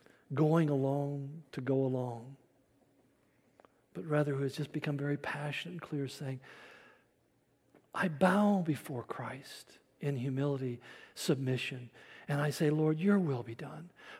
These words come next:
Place me where you want me to be. And surround me with a community that I can belong to, that accepts me, they, they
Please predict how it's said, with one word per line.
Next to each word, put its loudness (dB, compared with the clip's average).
Place 8
me 6
where 2
you 0
want -2
me -4
to -2
be. -8
And 4
surround 12
me 10
with 6
a -4
community 6
that 0
I 2
can 0
belong 0
to, -4
that 4
accepts 8
me, 10
they, 10
they 12